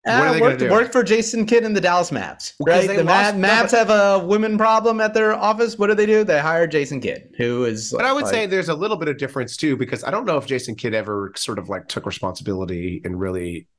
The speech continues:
Speaker 1: you know, tr-, like, tried to, you know, I, it seems like he's also fixed his issues. It seems like he also had an alcohol problem. Um, but it seems like this guy, you know, made actual steps to, like, reform his life. But
Speaker 2: Yeah,
Speaker 1: anyways,
Speaker 2: yeah, this guy, this
Speaker 1: also,
Speaker 2: guy.
Speaker 1: it's, I think, I,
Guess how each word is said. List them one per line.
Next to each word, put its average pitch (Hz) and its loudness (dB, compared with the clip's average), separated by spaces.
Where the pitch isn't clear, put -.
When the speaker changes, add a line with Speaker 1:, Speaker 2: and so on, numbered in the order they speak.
Speaker 1:
you 98 -2
know, 90 -4
tr-, - -8
like, 110 -4
tried 104 -2
to, 92 -4
you 139 0
know, 110 0
I, 127 -2
it 127 -2
seems 135 -2
like 120 -4
he's 117 -4
also 110 -2
fixed - -8
his 131 -4
issues. 135 -2
It - -10
seems 117 -6
like 95 -10
he 104 -2
also 92 -4
had 104 -2
an 110 -4
alcohol 113 -4
problem. 123 -6
Um, 92 -4
but 113 0
it 107 -2
seems 151 0
like 113 -2
this 110 -8
guy, 90 -6
you 107 -2
know, 90 -4
made 92 -6
actual 95 -8
steps - -8
to, - -8
like, 85 -8
reform - -6
his 92 -8
life. 95 -6
But 135 0
Speaker 2:
Yeah, 135 2
Speaker 1:
anyways, 120 0
Speaker 2:
yeah, - -12
this 202 -4
guy, 87 -4
this - -10
Speaker 1:
also, 247 2
Speaker 2:
guy. 170 2
Speaker 1:
it's, 165 -4
I 170 -2
think, 180 -2
I, 170 0